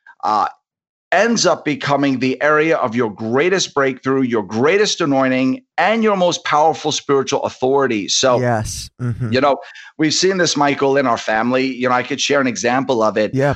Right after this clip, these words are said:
Speaker 1: Uh,
Speaker 2: Mm-hmm.
Speaker 1: when I was twelve, my mom became really sick, and she was practically bedridden by the end of it. So now, you know, this was lasted for about two years, and she was diagnosed with M S and, and all, you know, blood disorders and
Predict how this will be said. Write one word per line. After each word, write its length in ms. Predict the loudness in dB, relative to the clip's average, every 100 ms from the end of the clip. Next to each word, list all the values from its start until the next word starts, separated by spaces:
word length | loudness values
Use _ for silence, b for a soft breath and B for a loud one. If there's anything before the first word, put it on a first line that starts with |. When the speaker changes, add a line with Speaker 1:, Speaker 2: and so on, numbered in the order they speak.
| -2 -2
Speaker 1:
Uh, 100 | 2
Speaker 2:
Mm-hmm. 440 | 0 -2 _ -2
Speaker 1:
when 100 | 2
I 100 | 2
was 240 | 2 0 -2
twelve, 720 | -2 2 2 2 0 -6 -6
my 340 | 0 2 2 2
mom 300 | 4 2 0
became 260 | -2 -2
really 220 | 0 -2
sick, 560 | -2 0 0 0 -2 -10 _ _ _ -2
and 360 | 0 0 0
she 200 | 0 0
was 280 | 0 0 -4
practically 640 | -2 0 0 -2 -4 -4
bedridden 460 | -2 -2 0 -2 0
by 180 | 0 0
the 160 | -2
end 100 | -2
of 120 | -2 -2
it. 220 | -2 -6 _ _
So 180 | -4 0
now, 600 | 2 2 4 2 0 -6 -4
you 120 | 0
know, 100 | 2
this 160 | 0 -2
was 160 | -2
lasted 360 | 0 -2 -4 -6
for 100 | -4
about 280 | 0 -2 -2
two 160 | -2
years, 500 | 0 0 0 -2 -4 -6 -10 -14 -2
and 260 | -2 0 -4 B B B B -6
she 200 | -2 0
was 100 | 0
diagnosed 520 | 2 2 2 0 0 -2
with 100 | 0
M 140 | 0
S 340 | 0 0 -4 -4
and, 360 | -6 -4 -4 -8 -4
and 140 | -4
all, 300 | 0 0 0 0
you 80 |
know, 80 | -2
blood 300 | 0 0 0
disorders 540 | 0 0 0 2 0 0
and 180 | -4